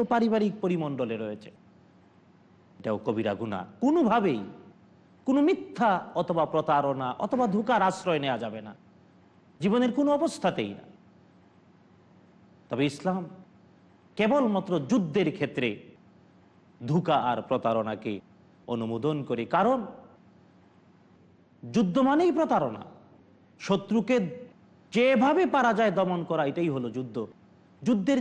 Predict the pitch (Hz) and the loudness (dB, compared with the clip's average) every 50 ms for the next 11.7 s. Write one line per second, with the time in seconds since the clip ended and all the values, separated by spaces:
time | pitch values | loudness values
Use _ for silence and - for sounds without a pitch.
0 | 196 254 254 247 240 226 202 - - - - _ _ - _ - _ _ _ _ | 2 0 0 0 -2 -4 -6 -10 -14 -20 -20 _ _ -20 _ -20 _ _ _ _
1 | _ _ _ _ _ _ _ _ _ _ _ - 120 208 240 185 165 233 240 220 | _ _ _ _ _ _ _ _ _ _ _ -6 0 0 2 2 2 2 2 4
2 | 220 220 226 233 233 202 247 262 277 240 175 - 156 131 123 113 110 107 107 101 | 4 4 4 4 4 2 2 0 0 0 0 0 0 0 0 0 -4 -4 -6 -6
3 | 104 - 117 - - - - - - - - 170 - - 226 233 233 240 240 254 | -8 -10 -14 -16 -16 -20 -20 -20 -10 -2 -2 -2 0 2 2 2 2 2 2 2
4 | 262 262 247 262 254 269 285 285 247 190 175 190 196 180 - - - - _ - | 0 0 0 0 2 2 2 2 0 -2 -4 -6 -8 -10 -12 -14 -20 -20 _ -20
5 | _ _ _ - - 123 170 175 180 180 190 196 202 202 220 190 220 220 233 220 | _ _ _ -8 -6 -4 -2 -2 -2 0 0 2 2 2 2 2 0 -2 -2 -2
6 | - 254 247 226 208 277 294 277 254 247 247 220 - - - - - - - - | -2 -2 -2 -2 0 0 0 -2 -2 -6 -8 -10 -12 -14 -18 -20 -20 -20 -20 -20
7 | _ _ - _ _ _ _ _ _ _ - - - 156 175 208 220 202 254 - | _ _ -20 _ _ _ _ _ _ _ -16 -6 0 2 4 4 4 4 2 0
8 | - - 262 254 208 214 277 294 311 311 - - - _ - - - - - _ | 2 0 0 0 2 2 2 2 2 0 -6 -12 -20 _ -20 -20 -20 -20 -20 _
9 | _ _ _ _ _ - - 202 190 294 285 277 269 226 202 220 208 214 196 190 | _ _ _ _ _ -2 0 2 4 4 4 4 4 4 4 4 4 2 2 0
10 | 196 - - - - 165 165 147 - 160 151 147 143 147 135 131 135 131 120 131 | -2 -8 -12 -4 -2 -2 -2 0 -2 -2 0 0 0 -2 -2 -4 -6 -4 -4 -6
11 | 113 - 123 117 135 117 98 117 101 - - - 101 | -6 -6 -6 -2 -2 -2 -2 -4 -10 -10 -8 -10 -10